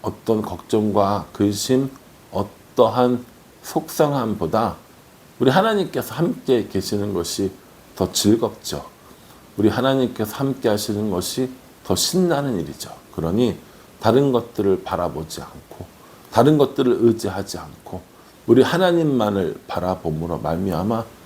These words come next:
정말 하나님의 기쁨이 되었으면 좋겠습니다. 제가 하나님의 기쁨이 되었으면 좋겠고요. 우리 성도들이 하나님의 기쁨이 되었으면 좋겠고,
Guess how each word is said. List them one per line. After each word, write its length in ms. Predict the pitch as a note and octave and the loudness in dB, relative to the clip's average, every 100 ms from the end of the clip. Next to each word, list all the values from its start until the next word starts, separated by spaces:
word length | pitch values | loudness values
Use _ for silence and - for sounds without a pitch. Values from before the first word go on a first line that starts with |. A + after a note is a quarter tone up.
| - - - - | -20 -20 -20 -4
정말 320 | A2+ C3 B2+ | 0 2 2
하나님의 580 | D#3 A3 G3+ F3 C#3+ - | 2 0 2 0 -2 -2
기쁨이 580 | G#2+ - C3+ B2 G#2+ | -4 -2 0 0 0
되었으면 600 | - F#2+ F#2 - E2+ D#2+ - | -2 -4 -4 -6 -4 -6 -8
좋겠습니다. 760 | - - - - D2 - - - - - - - - | -4 0 0 0 -8 -8 -16 -18 -20 -20 -20 -20 -14
제가 260 | - A#2+ B2+ | 4 4 6
하나님의 480 | C#3+ C#3+ C#3 A#2+ G#2 | 2 0 0 0 -2
기쁨이 480 | - A2+ A#2 A2 F#2+ | -6 -6 -2 0 0
되었으면 480 | F2+ E2 - F2+ D#2+ | 0 -2 -4 -8 -8
좋겠고요. 600 | - - - - G#2+ A#2 - | -10 -8 -8 -4 -4 -4 -8
우리 120 | D#2+ | -8
성도들이 540 | D#2 D3 E3+ C#3 A2 G2+ | -2 0 2 2 2 -2
하나님의 540 | A2 A2+ G#2+ G2 F2 - - - - | -2 -4 -2 -2 -2 -6 -20 -20 -6
기쁨이 500 | - A#2 B2+ A#2+ G2+ | 0 0 2 0 0
되었으면 500 | - D#2+ - F#2+ E2 | 0 -2 -2 -6 -6
좋겠고, 540 | D#2 - E2+ - G#2+ | -8 -12 -12 -10 -8